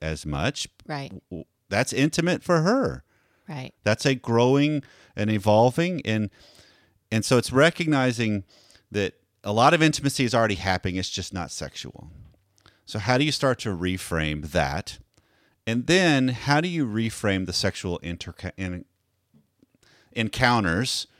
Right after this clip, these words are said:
Speaker 1: and the interplay that you can have, even while she's pregnant,
Speaker 2: Mm-hmm.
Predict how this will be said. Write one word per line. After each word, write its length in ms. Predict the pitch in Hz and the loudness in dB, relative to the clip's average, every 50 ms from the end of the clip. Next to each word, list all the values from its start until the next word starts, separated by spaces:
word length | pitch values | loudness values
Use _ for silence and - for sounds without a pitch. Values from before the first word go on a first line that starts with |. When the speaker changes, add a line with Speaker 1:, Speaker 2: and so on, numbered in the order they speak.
| _ _ _ _ - | _ _ _ _ -4
Speaker 1:
and 120 | 107 107 | -2 0
the 60 | 107 110 | 0 0
interplay 540 | - 117 127 131 127 113 - - 123 113 107 | 2 2 4 4 4 2 2 2 2 2 2
that 200 | 98 95 - - | 0 -2 -4 -6
you 80 | 107 | -6
can 200 | 95 - - 82 | -6 -4 -6 -6
have, 680 | 80 85 120 135 127 87 67 64 76 104 120 - - _ _ _ _ _ _ _ _ _ _ _ _ _ | -4 -2 -2 -2 -2 -2 -4 -4 -6 -6 -8 -10 -18 _ _ _ _ _ _ _ _ _ _ _ _ _
even 300 | - 110 117 104 104 95 | 0 2 2 2 2 2
while 220 | 92 95 95 90 85 | 4 4 4 4 4
she's 260 | - - 82 78 - | 0 -4 -8 -8 -10
pregnant, 560 | - - - 127 160 139 101 71 69 73 - _ _ - | -10 -6 -2 -2 -2 -2 -4 -8 -8 -10 -12 _ _ -12
Speaker 2:
Mm-hmm. 380 | 196 160 160 135 147 143 143 | -10 -10 -10 -10 -12 -14 -14